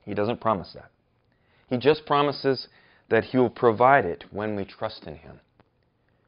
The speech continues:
I'm so grateful that we can learn about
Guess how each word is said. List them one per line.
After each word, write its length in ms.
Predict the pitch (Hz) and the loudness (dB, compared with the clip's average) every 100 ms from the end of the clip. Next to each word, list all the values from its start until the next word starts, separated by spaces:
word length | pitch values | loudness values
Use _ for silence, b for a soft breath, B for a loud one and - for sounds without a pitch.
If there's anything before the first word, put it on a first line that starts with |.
| _ _ _ - | _ _ _ -12
I'm 160 | 107 | -10
so 200 | 98 131 | -2 0
grateful 720 | 110 107 110 123 - 113 107 104 _ _ _ _ _ | 0 0 0 -2 -2 -2 -4 -10 _ _ _ _ _
that 140 | 98 90 | -6 -4
we 140 | 110 | -4
can 320 | 110 104 98 | -4 -6 -6
learn 440 | 101 107 110 107 113 - | -4 -4 -6 -8 -12 -8
about 400 | 95 95 98 - | -4 -2 -4 -6